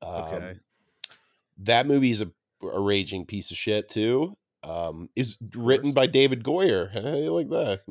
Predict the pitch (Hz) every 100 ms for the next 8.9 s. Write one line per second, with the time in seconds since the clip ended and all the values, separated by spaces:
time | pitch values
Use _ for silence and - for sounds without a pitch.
0 | 82 _ - - 135 226 196 262 277 285
1 | 202 254 - 180 120 98 104 - 95 92
2 | 95 277 254 226 208 220 202 190 208 -
3 | 220 269 - - _ _ - - - -
4 | 165 170 175 180 170 151 - _ _ -
5 | _ _ _ - 135 170 151 131 139 139
6 | - 139 139 131 - 208 - 101 92 -
7 | 110 120 127 147 123 135 127 131 143 143
8 | - 107 101 90 78 87 80 85